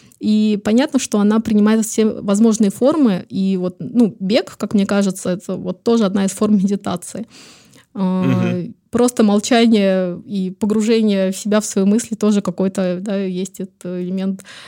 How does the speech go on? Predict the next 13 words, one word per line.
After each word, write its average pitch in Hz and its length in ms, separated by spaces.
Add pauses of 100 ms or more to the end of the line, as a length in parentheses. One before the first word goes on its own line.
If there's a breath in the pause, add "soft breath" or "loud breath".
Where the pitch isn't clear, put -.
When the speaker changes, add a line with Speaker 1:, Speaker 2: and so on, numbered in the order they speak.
(120 loud breath)
Speaker 1:
медитации. 190 880
Там 202 300 (200)
у 214 60
всех 269 240
свои, 220 540
э, 185 380
фишки, 220 580
да, 208 260
свои, 196 540 (100)
э, 175 500 (280)
типы 233 260
медитации 208 640
существуют. 202 800